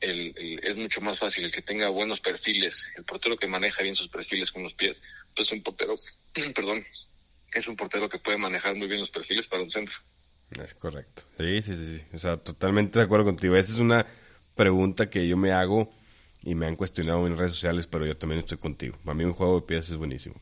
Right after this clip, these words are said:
Speaker 2: Y a ver, la siguiente. Un portero, un portero alto, medianón en su clase, o sea, en su, en su habilidad, o un portero bajito, buenísimo.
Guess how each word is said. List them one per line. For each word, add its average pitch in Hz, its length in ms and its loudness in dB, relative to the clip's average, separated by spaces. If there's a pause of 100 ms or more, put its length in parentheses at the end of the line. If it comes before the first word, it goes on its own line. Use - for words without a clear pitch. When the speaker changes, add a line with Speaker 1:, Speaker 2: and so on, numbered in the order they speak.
Speaker 2:
Y - 100 -2
a 90 40 8
ver, 95 200 8 (280)
la 101 120 4
siguiente. 101 500 6 (760)
Un 107 200 2
portero, 131 680 4 (960)
un 101 120 -4
portero 110 440 4
alto, 127 420 2 (340)
medianón 98 1160 8
en 120 120 6
su - 320 -6
clase, 95 540 0 (240)
o - 40 -18
sea, 90 120 2
en 85 80 2
su, 87 280 0
en 87 140 0
su 85 240 2
habilidad, 85 800 2 (400)
o 85 60 -2
un 92 180 4
portero 123 680 4 (360)
bajito, - 680 0 (440)
buenísimo. 90 920 0